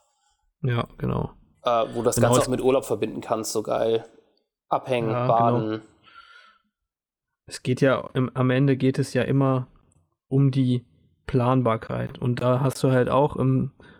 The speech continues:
Speaker 1: Hochsommer immer das Problem, dass es sein kann, dass du da Phasen hast, wo die Fische nicht richtig laufen, weil's einfach zu warm ist.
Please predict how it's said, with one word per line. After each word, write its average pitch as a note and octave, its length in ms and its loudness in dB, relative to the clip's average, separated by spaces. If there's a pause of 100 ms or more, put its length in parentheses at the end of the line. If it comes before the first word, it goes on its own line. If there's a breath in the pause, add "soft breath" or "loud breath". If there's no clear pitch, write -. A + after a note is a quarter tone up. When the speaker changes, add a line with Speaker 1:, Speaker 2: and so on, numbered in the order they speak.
(120)
Speaker 1:
Hochsommer C3+ 640 2 (100)
immer D#3+ 300 4
das C#3 200 0
Problem, C3 600 4
dass A#2+ 260 0
es B2 100 -4
sein C#3+ 340 2
kann, C#3 240 2
dass - 180 0
du C3+ 60 -4
da A2 100 2
Phasen B2+ 360 0
hast, A#2+ 200 -2
wo C3 40 -6
die C#3 80 -6
Fische - 280 -2
nicht C3 200 2
richtig C3 300 -2
laufen, C3 400 2
weil's A#2+ 200 0
einfach B2 240 -4
zu B2+ 200 -6
warm C#3+ 280 2
ist. C#3+ 240 -2